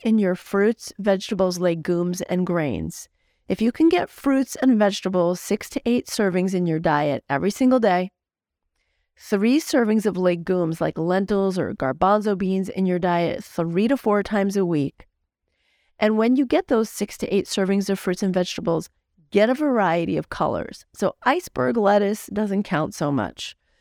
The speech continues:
But think about lots of different leafy greens, kale, collards, broccoli, Brussels sprouts. Think about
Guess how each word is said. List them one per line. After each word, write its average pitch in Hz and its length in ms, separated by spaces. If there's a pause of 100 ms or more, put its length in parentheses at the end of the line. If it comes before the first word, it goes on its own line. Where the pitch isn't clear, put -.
(160)
But - 140
think 240 180
about 214 240
lots 175 320
of 202 80
different - 320
leafy 190 300
greens, 170 500
kale, 180 460
collards, 180 560
broccoli, 185 540
Brussels 190 440
sprouts. - 500
Think 208 220
about 190 360